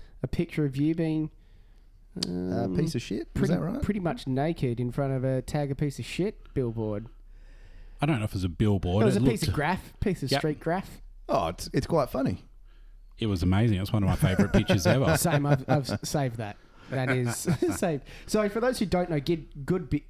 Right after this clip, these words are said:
Speaker 1: Gid Beer Week, uh, Good Beer Week is basically, uh, what, ten days of brilliance. So it started in two thousand eleven, so this is actually its eighth year, which I actually thought had been running for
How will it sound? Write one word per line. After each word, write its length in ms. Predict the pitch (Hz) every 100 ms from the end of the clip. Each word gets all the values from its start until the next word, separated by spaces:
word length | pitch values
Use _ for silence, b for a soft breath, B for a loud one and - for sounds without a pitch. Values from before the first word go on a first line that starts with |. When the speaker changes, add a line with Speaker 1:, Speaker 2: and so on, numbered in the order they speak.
| 123 117
Speaker 1:
Gid 340 | 143 190 175
Beer 220 | 147 185
Week, 400 | 131 123 180 - - b b
uh, 400 | 147 151 151 151
Good 260 | 143 190 156
Beer 160 | 156
Week 260 | 151 143 - - -
is 640 | 135 135 139 139 139 127
basically, 840 | 123 143 - - - 123 120 117 - b b b - 120
uh, 380 | 120 120 120
what, 360 | 120 120 - -
ten 360 | - 165 170 160
days 680 | 143 135 139 135 131 - - - 135
of 800 | 123 120 123 123 123 113 131
brilliance. 600 | 139 143 143 123 107 -
So 260 | - - 131
it 320 | 123 123 -
started 260 | - 170 160
in 100 | 143
two 140 | - -
thousand 280 | 143 131 131
eleven, 280 | 139 143 156
so 100 | 147
this 140 | 143
is 160 | 120 135
actually 240 | - 135
its 120 | - - 139
eighth 320 | 139 - -
year, 360 | 143 135 117 107
which 300 | 139 - - b b b b b b -
I 180 | 175 240
actually 220 | - 147
thought 260 | 139 139 120
had 140 | 117
been 160 | 120 120
running 260 | 113 110
for 380 | - 117 113